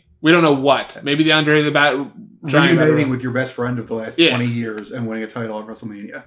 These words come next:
Speaker 1: Yeah, exactly.
Speaker 2: Sound good?
Speaker 1: Yeah,
Speaker 2: Yeah.
Speaker 1: okay, I'll totally lose. But it told a story where he wasn't just losing, like, it wasn't just that he lost a lot. It's that he never won.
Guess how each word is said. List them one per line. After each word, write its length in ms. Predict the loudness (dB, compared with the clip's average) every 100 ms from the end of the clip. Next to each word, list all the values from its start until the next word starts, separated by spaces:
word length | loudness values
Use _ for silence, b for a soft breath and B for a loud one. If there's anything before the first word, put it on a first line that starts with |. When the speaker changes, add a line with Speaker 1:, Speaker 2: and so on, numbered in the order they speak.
| _ 0
Speaker 1:
Yeah, 160 | 2
exactly. 480 | 2 2 2 2 0
Speaker 2:
Sound 140 | -2
good? 100 | -4 -10 _
Speaker 1:
Yeah, 220 | 2 4
Speaker 2:
Yeah. 100 | 4 4
Speaker 1:
okay, 280 | 4 4 4
I'll 160 | 2
totally 320 | 4 2 2
lose. 260 | 2 0 -2 B B
But 160 | 4 8
it 160 | 6
told 260 | 6 2 4
a 80 | 2
story 380 | 0 2 4
where 160 | 4 2
he 120 | -2
wasn't 320 | 0 0 0
just 220 | -4 -8 -6
losing, 420 | -4 -4 -6 -8
like, 300 | -6 -8 -10 B B
it 180 | 2 4
wasn't 380 | 4 4 2 0
just 200 | -2 2
that 120 | 0
he 220 | 2 -2
lost 340 | 2 2 2 -6
a 60 |
lot. 380 | -2 -2 -2 -4 _ _ _
It's 140 | -4 2
that 100 | 2
he 160 | 2
never 640 | -2 -2 2 4 6 4 0
won. 400 | -2 -8 -10